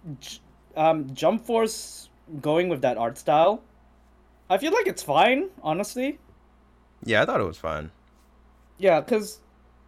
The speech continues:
Speaker 1: if you want, if they wanted to take in all of the,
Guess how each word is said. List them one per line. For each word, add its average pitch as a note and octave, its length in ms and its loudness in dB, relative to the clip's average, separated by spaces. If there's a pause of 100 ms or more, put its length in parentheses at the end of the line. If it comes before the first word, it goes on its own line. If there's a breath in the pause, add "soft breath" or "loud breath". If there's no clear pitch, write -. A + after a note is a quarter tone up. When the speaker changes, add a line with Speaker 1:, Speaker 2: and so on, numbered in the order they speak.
(480)
Speaker 1:
if G#3+ 100 -4
you B3+ 100 0
want, D#4+ 300 4 (120)
if G#3+ 120 -4
they C4 100 2
wanted C#4+ 340 2
to - 60 -14
take - 280 -6
in F3+ 240 -2
all D#3+ 240 2
of D3 100 -4
the, C3+ 160 -10